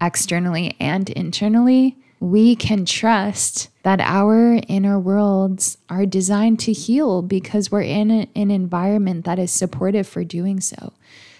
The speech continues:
So we don't have to put so much pressure on ourselves to constantly be fixing and changing and tweaking and transforming, because yes, trust me, I love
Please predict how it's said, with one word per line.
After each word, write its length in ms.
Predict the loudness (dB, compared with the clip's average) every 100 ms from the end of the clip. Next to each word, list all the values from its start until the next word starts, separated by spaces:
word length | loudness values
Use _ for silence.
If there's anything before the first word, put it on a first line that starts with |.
| _
So 240 | -2 2
we 120 | 2
don't 220 | 2 0 2
have 200 | 0 -2
to 100 | -2
put 200 | -2 -2
so 260 | 0 0
much 280 | 2 0 -2
pressure 420 | 0 0 2 0
on 180 | 0 0
ourselves 520 | 0 -2 -2 -2 -4
to 120 | -6 -8
constantly 760 | -6 -4 -2 -2 -6 -4 -4
be 240 | -4 -6 -6
fixing 800 | _ _ 0 0 -2 -2 -2 -4
and 220 | -6 -6
changing 680 | 0 2 4 2 0 -2 -4
and 240 | -6 -6
tweaking 600 | -4 -2 -2 -2 -4 -4
and 160 | -8 -8
transforming, 1000 | -6 -6 -8 -8 -4 -2 -2 -4 -6 -10 -14 -20 -20 -14 -2
because 600 | 0 2 2 2 -2 -6 _ _ _
yes, 580 | 0 2 4 2 0 -2
trust 360 | -2 -2 0
me, 160 | 0 0
I 120 | 0
love 420 | 0 0 2 0